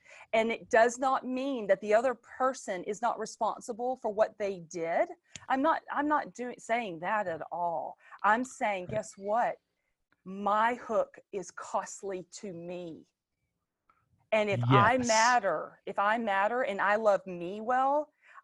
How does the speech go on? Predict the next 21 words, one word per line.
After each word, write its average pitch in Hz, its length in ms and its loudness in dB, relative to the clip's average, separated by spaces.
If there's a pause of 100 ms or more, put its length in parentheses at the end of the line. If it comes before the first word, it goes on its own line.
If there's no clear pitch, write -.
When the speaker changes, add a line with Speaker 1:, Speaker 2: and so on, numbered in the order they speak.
Speaker 1:
I 214 180 -2
owe 277 200 -2
it - 200 -8
to 202 80 -10
myself 180 680 2 (180)
to 196 80 -6
melt 190 640 -2 (240)
those 208 300 4
hooks - 540 -4 (320)
so 233 180 2
I 214 180 4
can 226 200 -10
powerfully 226 500 2
create 208 440 -6
my 180 160 -4
life 190 380 2
and 190 100 -10
say 196 140 -2
yes 196 320 -2
or 196 100 -8
no 185 420 -2